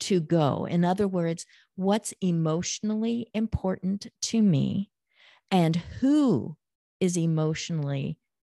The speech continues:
important in my life. So a friend, someone who means me no harm and hopes the best for me, to know my wishes on just a part of living as I age.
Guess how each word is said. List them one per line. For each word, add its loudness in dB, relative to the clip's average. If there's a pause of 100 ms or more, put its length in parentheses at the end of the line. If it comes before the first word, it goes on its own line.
(100)
important 0 (360)
in 6
my 6
life. -2
So 2
a 4
friend, 4 (220)
someone 2
who 4
means 0
me -2
no 2
harm 0
and -2
hopes -2
the -6
best -4
for -4
me, -2 (520)
to 2
know 4
my 0
wishes -4 (420)
on 6
just 0
a -2
part 0
of -4
living -2 (100)
as -2
I 0
age. 0